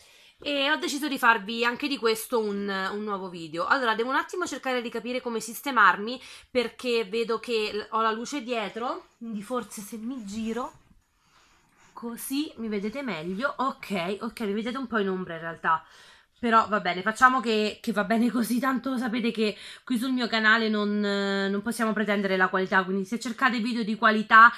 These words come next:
dal punto di vista della grafica forse <laughs> non sono proprio la youtuber più adatta, eh, però comunque se invece cercate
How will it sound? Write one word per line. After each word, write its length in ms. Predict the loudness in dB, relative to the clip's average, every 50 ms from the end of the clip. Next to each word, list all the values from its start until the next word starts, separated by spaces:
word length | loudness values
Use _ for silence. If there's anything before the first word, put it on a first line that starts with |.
| -4 -16 -20 -4
dal 160 | 0 0 0 0
punto 260 | 2 0 0 2 0
di 100 | 0 0
vista 460 | 0 0 -2 -4 2 6 6 6 6
della 420 | 6 2 2 4 6 6 6 6
grafica 600 | 6 8 10 10 10 8 6 0 4 8 8 8 8
forse 440 | 6 0 -2 -2 -2 -6 -4 -4 0
<laughs> 500 | 0 0 0 0 -4 -12 -16 -16 -4 0
non 200 | 2 2 2 2
sono 260 | 2 0 2 2 2
proprio 260 | 2 0 0 2 2
la 80 | 2 2
youtuber 440 | 2 2 0 0 0 0 -2 -2
più 100 | 0 -2
adatta, 640 | 2 6 6 6 6 4 0 _ 8 8 8 8 6 2
eh, 480 | -4 -2 -2 -2 -2 -2 -2 -4 -4 2
però 260 | 4 8 8 8 8
comunque 380 | 6 2 0 0 0 0 -2 -2
se 80 | -2
invece 280 | -4 -4 -4 -4 -4 -4
cercate 600 | -6 -6 -4 4 6 6 6 6 2 0 -2